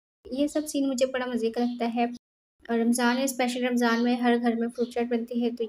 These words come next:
ये fruit चाट आप ज़रूर try करें। एक चम्मच भरकर आपने इसमें डालना है पिसा हुआ खोपरा। पिसा हुआ खोपरा ऐड करने के बाद आपने इसको दोबारा से मिक्सअप करना है, ताकि खोपरा पूरे fruits में, cream में अच्छे तरीके से mix हो जाए।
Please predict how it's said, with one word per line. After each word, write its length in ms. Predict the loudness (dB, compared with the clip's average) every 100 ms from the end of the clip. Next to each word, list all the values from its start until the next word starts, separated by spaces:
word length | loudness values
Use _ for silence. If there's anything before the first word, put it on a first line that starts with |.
| 0
ये 100 | -2
fruit 260 | -2 -10 -8
चाट 120 | -4
आप 120 | -4 -4
ज़रूर 240 | -4 -4
try 180 | -4 -6
करें। 240 | -4 -6 -6 _ _ _ _ -10 -2
एक 140 | -2 4
चम्मच 200 | 4 6
भरकर 280 | 4 4 2
आपने 300 | 0 -2 -4
इसमें 240 | -4 -4
डालना 280 | -2 -2 0
है 200 | 0 0
पिसा 240 | -2 -2
हुआ 200 | -2 -2
खोपरा। 480 | -2 -6 -6 0 0 0 _ _ _ _ -8
पिसा 200 | 0 4
हुआ 160 | 4
खोपरा 320 | 4 2 4 2
ऐड 160 | 2
करने 180 | -2 -4
के 60 | -4
बाद 100 | 0
आपने 240 | -2 -2
इसको 200 | -6 -6
दोबारा 320 | -6 -4 -2 -2
से 180 | 2
मिक्सअप 300 | 2 2 -2 -4
करना 200 | -4 -2
है, 200 | -2 -2 -2 _ _ -8
ताकि 160 | -6 -6
खोपरा 500 | -2 -2 0 0 0 -2 -4
पूरे 300 | 0 2 0
fruits 460 | -2 -4 -4 -4 -4
में, 280 | -4 -2 -4
cream 360 | -4 -4 -2 -2
में 120 | -4
अच्छे 200 | -8 -8
तरीके 320 | -4 -4 -4
से 140 | -6
mix 300 | -4 -4 -4
हो 60 | -6
जाए। 180 | -6